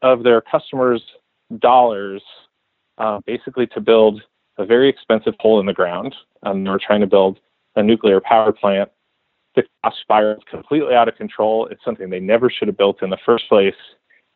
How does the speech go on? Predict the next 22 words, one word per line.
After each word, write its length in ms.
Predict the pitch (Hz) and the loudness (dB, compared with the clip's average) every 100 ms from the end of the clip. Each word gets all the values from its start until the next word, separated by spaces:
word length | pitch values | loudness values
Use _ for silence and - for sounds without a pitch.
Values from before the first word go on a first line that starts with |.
| 98 | -2
Um, 340 | 98 95 98 _ _ | 0 0 -4 _ _
and 120 | 101 107 | -4 0
they 60 | |
actually 280 | 107 - - | 0 -2 -6
had 120 | 101 | -4
to 100 | - | -4
abandon 360 | 92 101 107 98 | -2 -2 -2 -4
the 80 | 92 | -4
project 460 | 101 101 98 - | -2 0 0 -4
even 180 | 95 98 | -8 -8
after 280 | 92 - 95 - | -10 -10 -12 -12
they'd 120 | 87 | -16
spent 280 | - 95 85 - | -8 -8 -8 -8
multiple 380 | 101 - - 95 | -8 -4 -4 0
billions 400 | 98 95 95 - | 0 0 -4 -4
of 140 | 92 | -4
dollars. 500 | 107 120 104 90 104 - _ _ _ _ _ _ | 2 4 4 2 -4 -12 _ _ _ _ _ _
In 100 | 127 | -2
the 100 | 127 - - | 0 0 2
fallout 560 | 143 170 156 131 127 - | 4 4 4 4 0 -8
of 140 | 110 | -12
that 260 | 113 110 | -8 -8